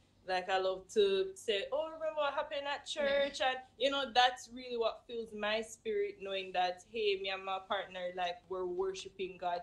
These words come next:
Speaker 1: together and the oneness. So that's, that's what I also want my children to see, because it's, and right now it's not really something that's seen in a lot of the churches, as Noel was sharing, like, the father, um,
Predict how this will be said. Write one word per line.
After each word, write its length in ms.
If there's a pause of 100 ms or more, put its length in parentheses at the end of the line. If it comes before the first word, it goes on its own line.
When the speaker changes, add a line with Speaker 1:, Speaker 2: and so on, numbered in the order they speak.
(100)
Speaker 1:
together 540 (360)
and 280 (120)
the 100
oneness. 880
So 460 (360)
that's, 460 (160)
that's 440
what 240
I 360
also 400
want 280
my 220
children 560
to 100
see, 540
because 380
it's, 260
and 640 (260)
right 260
now 120
it's 180
not 140
really 200
something 420
that's 220
seen 280
in 140
a 40
lot 220
of 100
the 80
churches, 640
as 240
Noel 220
was 220
sharing, 360
like, 260 (480)
the 120
father, 680 (160)
um, 380